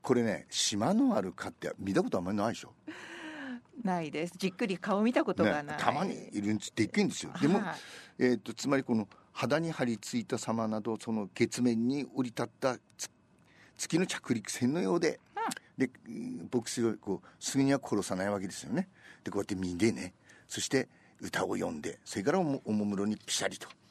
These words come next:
Speaker 1: ここが、その、歌人の面目、役所だと。でね、あれ、血吸うのはメスバシなんだってね。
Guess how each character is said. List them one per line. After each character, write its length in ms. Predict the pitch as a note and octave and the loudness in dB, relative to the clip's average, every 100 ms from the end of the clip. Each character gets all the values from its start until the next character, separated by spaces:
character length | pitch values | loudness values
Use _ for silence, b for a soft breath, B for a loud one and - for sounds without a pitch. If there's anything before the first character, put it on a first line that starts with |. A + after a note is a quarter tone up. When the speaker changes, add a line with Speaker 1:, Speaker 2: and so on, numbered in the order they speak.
| - | -20
Speaker 1:
こ 200 | - - | -16 -10
こ 120 | - | -4
が、 240 | D#3+ D#3+ - - | 0 0 -4 -16
そ 160 | - F2 | -12 -10
の、 160 | D2+ - b b b b b - | -10 -16 b b b b b -8
歌 140 | - | -6
人 220 | - G2 F#2+ | -4 -4 -2
の 60 | |
面 200 | F#2 F2 | -2 -4
目、 80 | D#2+ - D#2+ | -6 -8 -8
役 240 | D2 E2 D2 | -6 -8 -8
所 100 | D2 | -12
だ 120 | - | -12
と。 100 | - - B B B B B B B B B | -18 -20 B B B B B B B B B
で 140 | A2+ A#2 | -2 0
ね、 260 | A2 E2 - | 0 -2 -8
あ 100 | F#2 | -6
れ、 120 | G2+ - - G#3 - _ _ _ _ _ _ _ - | -6 -8 -20 -20 -20 _ _ _ _ _ _ _ -4
血 220 | - G3 | 0 0
吸 340 | G#3 - G#3 | -2 -2 0
う 20 | |
の 140 | G3+ G#3+ | 2 2
は 80 | C3 | 2
メ 240 | F#2 A2 | 4 2
ス 160 | - F#3 | 2 0
バ 100 | F#3+ | 0
シ 140 | G3 | 0
な 80 | G3 | 0
ん 40 | |
だ 60 | - | -2
っ 60 | |
て 100 | - - | -6 -14
ね。 300 | - G#3+ | -8 -6